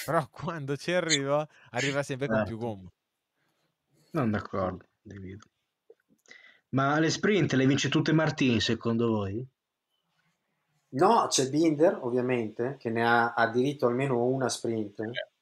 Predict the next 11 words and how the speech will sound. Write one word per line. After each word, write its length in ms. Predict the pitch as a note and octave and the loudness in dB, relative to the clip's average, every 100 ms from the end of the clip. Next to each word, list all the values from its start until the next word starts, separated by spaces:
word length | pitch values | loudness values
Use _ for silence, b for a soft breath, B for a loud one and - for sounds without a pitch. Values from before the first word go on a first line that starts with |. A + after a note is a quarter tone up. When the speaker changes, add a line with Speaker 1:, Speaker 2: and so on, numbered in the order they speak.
| _ _ _ B2+ - | _ _ _ -20 -14
Speaker 1:
Io 340 | D3 G3 G#3+ | -6 -4 -4
gioco 440 | E3 E3+ E3 - E3+ | 0 0 0 -2 -4
Speaker 3:
Visto. 140 | A2+ | -6
Speaker 1:
ci-, 260 | G2+ F#3+ D3+ | -12 -14 -10
la 280 | D3 F3+ | -4 -2
cinque 580 | G3 - F3+ - E3+ F3 | -4 -6 -8 -4 -2 0
euro 480 | G3 G3+ F#3+ G3 - _ _ _ _ _ _ _ _ _ | 0 0 -2 -4 -6 _ _ _ _ _ _ _ _ _
su 340 | _ - D3+ C#3+ | _ -4 -4 -4
cu-, 480 | D#3 D3+ D3 C#3+ C3 | -6 -2 0 0 -2
su 340 | - D#3+ | -2 0
Speaker 3:
Mm. 40 | E3+ | 0